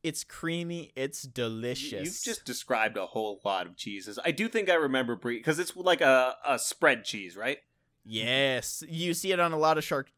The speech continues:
Speaker 1: charcuterie boards.
Speaker 2: Oh. It
Speaker 1: I hope I'm pronouncing it
Speaker 2: <laughs> You
Speaker 1: correctly.
Speaker 2: are not, my friend.
Speaker 1: Charcuterie?
Speaker 2: Close enough. It's like charcuterie, yeah.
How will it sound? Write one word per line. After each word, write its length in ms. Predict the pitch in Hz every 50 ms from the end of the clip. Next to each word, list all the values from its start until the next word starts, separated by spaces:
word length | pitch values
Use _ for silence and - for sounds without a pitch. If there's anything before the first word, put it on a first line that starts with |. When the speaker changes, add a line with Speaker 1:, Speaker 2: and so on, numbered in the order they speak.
| _ _ -
Speaker 1:
charcuterie 600 | - - 143 123 - - 156 156 165 180 175 175
boards. 580 | 180 185 190 208 202 214 - - - - - -
Speaker 2:
Oh. 300 | - 131 135 127 113 107
It 220 | 113 123 - - _ _ _ _ _ _
Speaker 1:
I 160 | - 185 226
hope 220 | 208 190 175 170 170
I'm 200 | 131 131 120 - _ _ _ _ - _
pronouncing 440 | - 147 120 113 113 117 - 113 120
it 60 | 170
Speaker 2:
<laughs> 280 | 185 156 135 147 143 143
You 120 | 180 220
Speaker 1:
correctly. 120 | 226 - -
Speaker 2:
are 120 | 135 123
not, 320 | 120 123 135 135 113 - -
my 100 | 107 107
friend. 340 | - - 123 120 120 120 _ _ _ _ _ _ _ _ _ _ _ _ _ _
Speaker 1:
Charcuterie? 960 | - - 139 123 117 _ _ - - 165 160 170 180 190 202 233 247 247 - _ _ _ _
Speaker 2:
Close 240 | - 233 233 208 -
enough. 240 | 147 139 131 131 -
It's 140 | 143 -
like 160 | 170 156 139 -
charcuterie, 640 | - 160 143 123 - - 120 113 107 107 107 107
yeah. 180 | 107 104 104